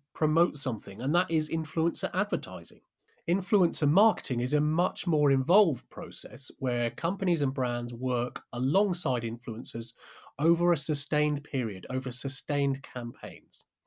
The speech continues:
But even then, there is still a lack of understanding of how to evaluate influence and how to measure campaigns at the end. And until that's resolved, it's very difficult to see this bubble not continuing to grow and then eventually bursting.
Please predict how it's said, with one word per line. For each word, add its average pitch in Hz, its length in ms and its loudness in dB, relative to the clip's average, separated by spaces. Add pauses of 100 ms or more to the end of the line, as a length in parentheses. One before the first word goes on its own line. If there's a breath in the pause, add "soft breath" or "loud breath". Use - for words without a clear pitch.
(640 loud breath)
But 262 120 6
even 262 240 8
then, 135 320 4
there 180 300 6
is 185 180 4
still 208 340 2
a 202 40 4
lack 175 400 0
of 143 260 0
understanding 135 1000 -2 (100)
of 123 300 -6 (120)
how 120 380 -4 (100)
to 107 260 -6
evaluate 143 640 -2
influence 175 640 0 (140)
and 127 360 -4
how 131 420 -4
to 135 120 -4
measure 135 300 0
campaigns 123 580 -6
at - 80 -10
the 117 160 -6
end. 87 280 -10 (540 loud breath)
And 165 140 2
until 233 380 6
that's - 260 2
resolved, 110 560 -4
it's 139 180 -6 (120)
very 226 260 4
difficult 135 560 -2
to 123 100 -12
see 135 360 0
this 127 240 -2
bubble 143 420 0
not 139 300 2
continuing 165 840 2
to 135 100 -12
grow 120 380 -2
and 120 160 -2
then 135 140 2
eventually 131 580 -2
bursting. 95 640 -10